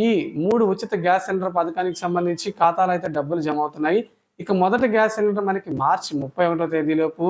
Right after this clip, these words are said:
రెండో గ్యాస్ సిలిండర్ జూలై ముప్పై ఒకటో తేదీలోపు, మూడో గ్యాస్ సిలిండర్ నవంబర్ ముప్పైవ తేదీలోపు అయితే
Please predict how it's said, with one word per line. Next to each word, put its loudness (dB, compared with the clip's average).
రెండో 4
గ్యాస్ 2
సిలిండర్ 2
జూలై 2
ముప్పై 0
ఒకటో -2
తేదీలోపు, -2
మూడో 6
గ్యాస్ 2
సిలిండర్ 2
నవంబర్ 0
ముప్పైవ -2
తేదీలోపు -4
అయితే -2